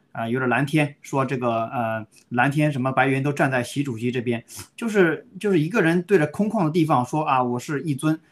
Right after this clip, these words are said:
对吧？“我要统领世界”啊！我就想，就是真的是，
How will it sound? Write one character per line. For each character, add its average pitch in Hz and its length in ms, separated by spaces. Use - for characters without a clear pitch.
对 139 60
吧 127 80
？“我 120 120
要 135 80
统 139 220
领 139 100
世 151 200
界” 165 160
啊！ 104 140
我 170 60
就 190 120
想， 117 360
就 160 120
是 147 100
真 190 140
的 165 160
是， 127 320